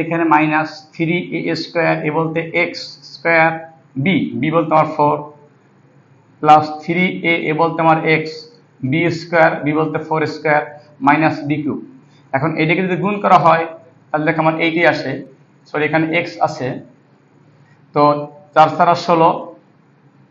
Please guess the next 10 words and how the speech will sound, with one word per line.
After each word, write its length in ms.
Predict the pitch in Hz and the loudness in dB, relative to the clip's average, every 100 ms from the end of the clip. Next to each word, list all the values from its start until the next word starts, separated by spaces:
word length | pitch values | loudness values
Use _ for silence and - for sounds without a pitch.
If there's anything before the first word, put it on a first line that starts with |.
| _ - | _ 0
চার 140 | 156 - | 0 0
ষোলো 160 | 165 170 160 - - - _ | -2 -2 -4 -10 -20 -20 _
চৌষট্টি, 680 | - 160 156 175 165 - 165 165 165 165 _ _ _ _ - | -4 -2 -2 -4 -6 -6 -4 -4 -8 -12 _ _ _ _ 2
চার 140 | 151 147 | 2 2
চারা 180 | 170 165 - | -2 -2 0
ষোলো, 280 | 165 165 180 - - - _ _ _ _ _ _ _ - | 2 4 4 2 -10 -20 _ _ _ _ _ _ _ -4
তিন 140 | 175 175 | -2 0
ষোলো 160 | 185 175 - 165 | 0 0 4 2
আটচল্লিশ, 480 | 160 196 160 127 - - - - _ _ _ 147 156 | 4 0 0 -2 -4 -12 -18 -20 _ _ _ 4 4
এক্স, 180 | 156 - | 4 0